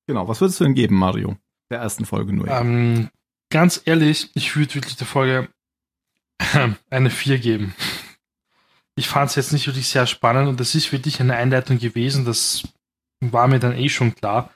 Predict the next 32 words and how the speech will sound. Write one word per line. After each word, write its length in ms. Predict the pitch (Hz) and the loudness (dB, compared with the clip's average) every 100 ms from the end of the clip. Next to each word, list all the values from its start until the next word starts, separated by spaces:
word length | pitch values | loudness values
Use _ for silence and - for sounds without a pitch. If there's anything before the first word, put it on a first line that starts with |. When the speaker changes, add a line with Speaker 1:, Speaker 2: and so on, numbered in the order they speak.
| _ _ _ _ _ _ _ _ _ _ _ _ _ _ _ - | _ _ _ _ _ _ _ _ _ _ _ _ _ _ _ -4
Speaker 2:
Aber 480 | 120 120 123 120 _ | 2 4 2 0 _
irgendwie, 300 | 139 127 - | 0 0 -6
es 140 | - | -6
ist 160 | 120 - | -6 0
nichts 240 | 151 - | 0 0
passiert, 340 | - 127 156 143 | -4 0 2 2
es 80 | 123 | 0
ist 80 | |
viel 160 | 110 139 | -4 -4
zu 160 | - 139 | -4 2
wenig 260 | 151 - | 4 4
passiert. 360 | 131 - 127 117 | -2 -2 -4 -2
Dass 320 | 127 - - | -2 -2 -4
auf 200 | 131 - | -6 -6
Caprica 500 | - 127 160 - 151 | 0 2 0 0 2
war, 260 | 151 147 147 | 4 2 0
hat 140 | 131 | 0
das 120 | 139 135 | 0 -2
noch 80 | |
ein 40 | 127 | -2
bisschen 300 | 143 - 127 | -2 0 -2
so 220 | - 113 | -2 0
rausgeholt, 520 | 123 147 - 147 143 | 2 0 0 0 0
gut. 220 | - 143 - | -2 -4 -6
Ein 540 | _ _ _ _ _ | _ _ _ _ _
paar 140 | 127 | -2
Explosionen, 640 | 127 - 120 - 127 139 143 | -2 0 -2 0 0 2 2
eine 200 | 123 120 | 0 -2
Frau 280 | - 127 127 | 0 0 2
schreit 460 | - 131 131 - - | 0 -2 -2 -2 0
nonstop 420 | 139 131 135 - | 2 2 -2 -4
herum. 320 | 117 135 147 | 0 2 2